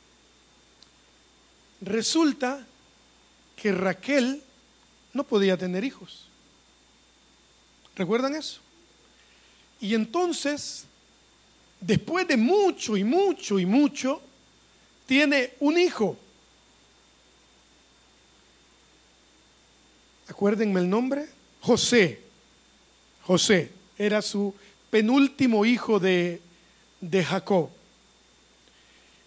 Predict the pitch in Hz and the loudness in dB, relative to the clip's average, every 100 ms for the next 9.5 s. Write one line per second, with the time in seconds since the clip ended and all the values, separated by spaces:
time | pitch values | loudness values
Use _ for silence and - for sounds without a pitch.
0 | _ - 208 226 277 269 233 - - 233 | _ -2 2 4 2 -2 -6 -8 -6 0
1 | 220 226 240 - 330 311 - - 311 349 | 2 2 0 0 -2 -4 -4 0 2 4
2 | 339 330 247 226 220 226 - 302 339 330 | 2 0 0 0 -2 -6 -4 -2 0 0
3 | 294 - 302 330 320 277 254 220 190 170 | -4 -6 -4 0 0 2 2 2 2 0
4 | 131 - - - - - - - - - | -8 -16 -16 -16 -18 -20 -20 -20 -20 -20
5 | - 233 233 247 247 214 220 214 208 185 | -8 -2 0 0 2 2 2 0 -2 -2
6 | 180 - 170 156 147 135 - _ _ _ | -2 -2 -6 -6 -10 -14 -18 _ _ _
7 | _ _ _ _ _ _ _ _ - - | _ _ _ _ _ _ _ _ -20 -20
8 | _ - 208 208 220 320 240 233 226 - | _ 0 4 6 4 2 2 4 2 4
9 | 370 330 262 294 | 4 4 2 0